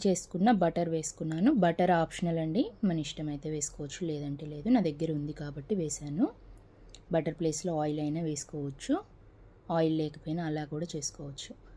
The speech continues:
మొత్తం మంచిగా బటర్ అంతా మిక్స్ అయ్యే వరకు కలుపుకొని, ఇప్పుడు విరిగిపోయిన పాలు తీసుకొని మనకి ఎన్ని కావాలో అంత కలుపుకోవాలి. పిండి మనం చపాతీ పిండిలాగా కలుపుకోవాలి సాఫ్ట్గా అయ్యే వరకు. ఇలా సాఫ్ట్గా అయిపోయిన తర్వాత ఇప్పుడు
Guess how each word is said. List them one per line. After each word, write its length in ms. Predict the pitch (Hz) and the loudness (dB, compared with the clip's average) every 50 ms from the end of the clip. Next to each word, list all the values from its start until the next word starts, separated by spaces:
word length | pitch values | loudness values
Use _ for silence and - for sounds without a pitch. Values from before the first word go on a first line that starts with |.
| - - - | -20 -14 -12
మొత్తం 360 | - - - - - - 175 175 170 | -12 -12 -12 -6 -2 0 2 2 2
మంచిగా 300 | 160 160 151 - 175 165 160 | 2 0 0 0 0 0 0
బటర్ 200 | 151 156 160 165 156 | -2 -2 -2 -2 -2
అంతా 240 | 156 156 156 175 175 175 | -2 -2 -2 -2 -2 -2
మిక్స్ 200 | 160 143 - - 165 | -2 -2 -4 -6 -6
అయ్యే 100 | 156 156 156 | -4 -4 -2
వరకు 220 | 151 156 - - 196 - | -4 -4 -6 -8 -8 -6
కలుపుకొని, 520 | 156 147 143 139 - - - 147 151 190 285 381 440 311 | -6 -6 -6 -6 -8 -10 -8 -4 0 0 0 0 0 -2
ఇప్పుడు 220 | - - 220 277 247 175 | -2 0 0 0 2 2
విరిగిపోయిన 520 | 160 151 147 160 156 - - 160 147 156 180 - - | 0 0 0 -2 -4 -4 -4 -4 -4 -4 -6 -6 -6
పాలు 220 | 156 147 147 143 143 - | -6 -6 -6 -6 -8 -8
తీసుకొని 400 | 147 - - - - 165 214 285 - - - - - - - - - - | -8 -8 -8 -8 -4 -2 -2 -2 -2 -4 -10 -20 -20 -20 -20 -12 -6 -2
మనకి 220 | 180 175 175 - 170 | 0 0 0 0 0
ఎన్ని 160 | 156 160 160 156 165 | -2 -2 -2 -2 -4
కావాలో 340 | 147 147 147 143 143 175 202 190 | -4 -4 -4 -2 -2 -2 -2 -2
అంత 140 | 175 - 170 - 151 | -4 -6 -8 -8 -6
కలుపుకోవాలి. 680 | 147 139 139 - - - 156 143 135 135 147 185 269 349 - - - - - - - - - - - - - - - - - - - - - - | -6 -8 -8 -10 -12 -12 -10 -8 -8 -6 -2 -2 -2 -2 -2 -8 -16 -18 -20 -20 -20 -20 -20 -20 -20 -20 -20 -20 -20 -20 -20 -20 -20 -20 -16 -6
పిండి 220 | - 175 160 165 175 175 | -2 -2 0 0 0 0
మనం 160 | 165 160 170 185 190 | 0 0 0 -2 -2
చపాతీ 380 | - 160 143 - 151 147 - 160 - | -4 -6 -4 -4 -6 -4 -4 -4 -4
పిండిలాగా 440 | 160 151 151 151 143 143 143 143 202 208 - | -2 -2 -2 -2 -4 -6 -6 -6 -6 -4 -4
కలుపుకోవాలి 540 | 156 147 139 - - 160 147 147 160 202 202 - | -6 -6 -6 -8 -10 -10 -6 -2 -2 -2 -2 -2
సాఫ్ట్గా 460 | - 160 143 139 - - - 147 147 143 139 | -2 -4 -4 -6 -8 -10 -10 -8 -8 -6 -6
అయ్యే 180 | 135 139 143 143 143 | -6 -6 -6 -6 -6
వరకు. 280 | 139 143 139 - 226 285 - - - - - - - - - - 180 | -8 -10 -4 -2 0 0 0 -2 -8 -20 -20 -20 -20 -20 -14 -8 -6
ఇలా 140 | 170 165 156 - | -6 -6 -6 -4
సాఫ్ట్గా 400 | 156 143 139 - - - 156 156 151 143 | -4 -6 -6 -6 -6 -4 -2 -2 -2 -2
అయిపోయిన 420 | 139 139 - 147 143 143 139 135 - 139 | -4 -6 -6 -4 -4 -4 -4 -6 -8 -8
తర్వాత 360 | 135 135 135 135 131 - - 233 320 - - - - - - - - - - - - - - _ _ - - - - 208 190 | -10 -8 -8 -10 -8 -4 -2 -2 -2 -2 -6 -12 -20 -20 -20 -20 -20 -20 -20 -20 -20 -20 -20 _ _ -20 -20 -10 -4 -2 -2
ఇప్పుడు 200 | 185 - 190 220 | 0 0 0 2